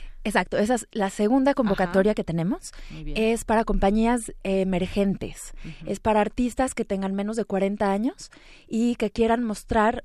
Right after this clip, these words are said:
Speaker 1: una obra original que tenga música en vivo
Speaker 2: Ujú.
Speaker 1: y que sea, eh, en trabajo en proceso, una obra nueva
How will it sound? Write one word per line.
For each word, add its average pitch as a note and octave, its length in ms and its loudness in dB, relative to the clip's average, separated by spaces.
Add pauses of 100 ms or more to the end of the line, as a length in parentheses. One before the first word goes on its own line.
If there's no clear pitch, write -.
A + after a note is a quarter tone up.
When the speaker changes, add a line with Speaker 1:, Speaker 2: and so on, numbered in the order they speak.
Speaker 1:
una A3 340 0
obra A3 380 2
original F#3 680 -2 (260)
que G3 140 -4
tenga A3+ 320 0
música A3+ 600 0 (400)
en F#3 200 -2
vivo G3+ 320 2 (280)
Speaker 2:
Ujú. F3 340 -16 (100)
Speaker 1:
y A#3 340 0
que G#3 140 0
sea, A3 420 4 (100)
eh, F#3 640 0 (340)
en G#3 140 -6
trabajo G#3 320 0
en C4 80 -2
proceso, A3 460 0
una A3+ 280 2
obra A3+ 200 6
nueva G#3+ 420 2